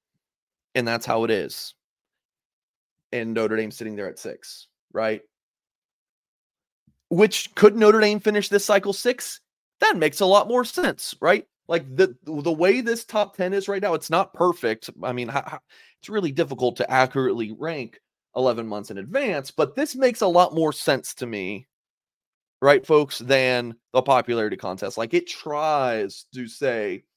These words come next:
"Based on how good the players are right now, this is what it could be like in, in, in December." Like, this, this makes more sense to me.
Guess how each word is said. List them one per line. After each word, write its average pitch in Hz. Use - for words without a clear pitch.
"Based 175
on 180
how 165
good 156
the 147
players 151
are 135
right 123
now, 113
this 156
is 190
what 196
it 196
could 185
be 190
like 185
in, 170
in, 165
in 165
December." 135
Like, 123
this, 185
this 190
makes 185
more 170
sense 139
to -
me. 107